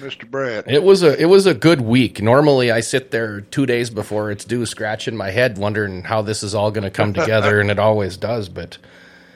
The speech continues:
Speaker 2: for whatever reason, once we got there, I knocked those three out pretty darn quick, and I've got the fourth one drafted. You just haven't seen it yet.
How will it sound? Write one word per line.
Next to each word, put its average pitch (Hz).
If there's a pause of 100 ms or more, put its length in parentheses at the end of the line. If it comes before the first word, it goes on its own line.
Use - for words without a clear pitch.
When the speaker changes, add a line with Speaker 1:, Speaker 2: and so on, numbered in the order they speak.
(120)
Speaker 2:
for 123
whatever 147
reason, 147
once 127
we 147
got 123
there, 107
I 127
knocked 127
those 113
three 120
out 107
pretty 117
darn 101
quick, -
and 127
I've 117
got 180
the -
fourth 170
one 104
drafted. 104
You 104
just 113
haven't 98
seen 120
it 95
yet. 78